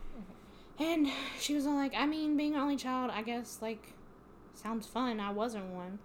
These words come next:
Speaker 2: Girl, ain't nothing fun over here. <laughs> And second of all, I said, the only thing that came from being an o-,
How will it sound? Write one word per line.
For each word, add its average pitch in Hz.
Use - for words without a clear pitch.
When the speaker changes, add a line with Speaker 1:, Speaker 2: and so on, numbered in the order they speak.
Speaker 2:
Girl, 233
ain't 226
nothing 233
fun 220
over 185
here. 196
<laughs> -
And 269
second 277
of 226
all, 202
I 214
said, 208
the 202
only 214
thing 247
that 214
came 208
from 190
being 185
an 170
o-, 170